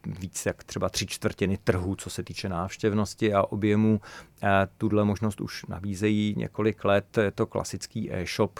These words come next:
který, eh, jednak umožňuje to, že si, mm, ten skipas koupíte třeba z mobilu a s nějakým Q R kódem přímo, eh, v, eh, ve středisku, eh, vám vypadne skipas, který pak používáte v turniketu,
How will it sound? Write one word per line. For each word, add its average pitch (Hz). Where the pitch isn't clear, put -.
který, 104
eh, 98
jednak 101
umožňuje 104
to, 98
že 107
si, 107
mm, 95
ten 95
skipas -
koupíte 101
třeba 104
z 95
mobilu 104
a 101
s -
nějakým 98
Q 101
R 95
kódem 101
přímo, 101
eh, 92
v, 92
eh, 101
ve 98
středisku, 98
eh, 101
vám 98
vypadne 101
skipas, -
který 104
pak 98
používáte 104
v 104
turniketu, 104